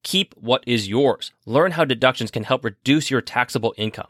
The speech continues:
Folks, it is one of the most powerful tools at your disposal. And if you have taken anything away from this episode, if you have a greater sense of what business mileage consists of, if you can get started on tracking your mileage,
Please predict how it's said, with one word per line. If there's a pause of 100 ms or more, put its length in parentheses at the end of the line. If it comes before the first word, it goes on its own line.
(120)
Folks,
it
is
one
of
the
most
powerful
tools
at
your
disposal. (100)
And
if
you
have
taken
anything
away
from
this
episode, (140)
if
you
have
a
greater
sense (180)
of
what
business
mileage
consists
of, (280)
if
you
can
get
started
on
tracking
your
mileage,